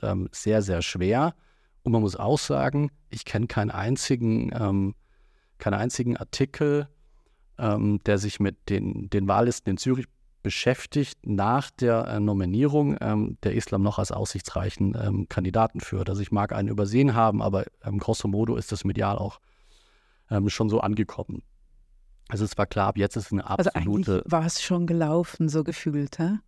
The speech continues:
Speaker 1: Gefühlt war es, ähm, ja, gelaufen, da komme ich gleich noch zu, gelaufen ist es nie, aber gefühlt war es ab dem Moment einfach eine absolute Außenseiter,
Speaker 2: Mhm.
Speaker 1: ähm, Kandidatur. Und es war
Speaker 2: Mhm.
Speaker 1: klar, es wird ein,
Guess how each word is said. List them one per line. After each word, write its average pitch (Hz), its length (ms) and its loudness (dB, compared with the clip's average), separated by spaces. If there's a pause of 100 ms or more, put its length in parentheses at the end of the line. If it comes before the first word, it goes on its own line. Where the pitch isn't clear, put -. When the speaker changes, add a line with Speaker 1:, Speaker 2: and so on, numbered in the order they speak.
Speaker 1:
Gefühlt 196 460 2
war 139 120 6
es, - 180 -4 (200)
ähm, 120 320 2 (500)
ja, 135 400 2 (220)
gelaufen, 151 720 4
da 127 100 0
komme 156 200 4
ich 120 40 4
gleich 131 220 2
noch 180 120 2
zu, 180 220 -2
gelaufen 139 440 0
ist 117 120 -4
es 123 160 -6
nie, 151 300 2
aber 127 240 2 (180)
gefühlt 139 400 2
war 117 80 6
es 113 100 0
ab 107 120 -6
dem 123 120 6
Moment 113 240 2
einfach 107 140 0
eine 104 120 0
absolute - 460 -4
Außenseiter, 101 640 0
Speaker 2:
Mhm. - 460 -16
Speaker 1:
ähm, 101 140 0
Kandidatur. 98 500 0
Und 85 100 -2
es - 100 -12
war 104 80 2
Speaker 2:
Mhm. - 40 -8
Speaker 1:
klar, 98 180 0
es - 140 -4
wird - 140 -8
ein, 104 140 -2